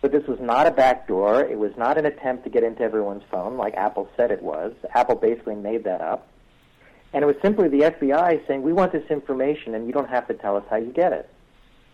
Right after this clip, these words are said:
And Apple refused and made it, it was, again, it was a big P R thing. But the, the New York Times actually was writing an article,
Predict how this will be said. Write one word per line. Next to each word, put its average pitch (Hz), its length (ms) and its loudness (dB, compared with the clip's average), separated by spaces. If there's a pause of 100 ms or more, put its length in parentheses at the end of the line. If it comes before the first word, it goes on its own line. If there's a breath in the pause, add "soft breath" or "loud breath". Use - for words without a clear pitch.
(540)
And 131 180 2
Apple 151 260 6
refused 131 440 2
and 127 80 -8
made 117 120 2
it, 113 100 -2 (120)
it 139 80 -2
was, 120 120 -2
again, 147 200 0
it - 20 2
was 117 80 0
a 113 60 -14
big 139 160 2
P 120 120 -6
R 117 140 4
thing. 90 220 -8
But 110 180 -2
the, 143 120 4
the 147 260 -4
New 185 140 2
York 233 220 4
Times 190 320 -2
actually 139 360 2
was 127 160 -2
writing 135 260 6
an 117 80 0
article, 110 500 0